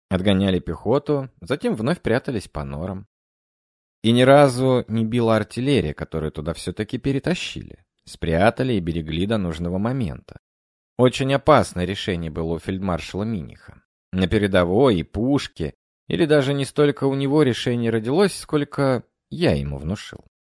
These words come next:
А возможно и не я, но точно знаю, что в одной доверительной беседе я рассказывал Христофору Антоновичу, как один французский полковник выигрывал все свои сражения,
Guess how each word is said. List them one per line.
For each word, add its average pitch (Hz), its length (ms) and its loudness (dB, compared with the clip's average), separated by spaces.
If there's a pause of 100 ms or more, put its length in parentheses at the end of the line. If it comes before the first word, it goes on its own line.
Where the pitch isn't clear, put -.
(580)
А 107 80 4
возможно 151 480 4
и 135 60 0
не 135 160 -2
я, 175 260 4
но 135 540 0
точно 123 400 2
знаю, 98 480 0
что - 200 -8
в 90 60 0
одной 127 220 0
доверительной 123 640 -2
беседе 117 960 -2
я 117 160 -2
рассказывал 101 680 -2
Христофору 90 540 -6
Антоновичу, 90 720 -4 (320)
как 85 200 -4
один 92 260 -4
французский 85 600 -6
полковник 110 760 0
выигрывал 123 520 0
все 120 260 -4
свои 110 280 -4
сражения, 101 760 -2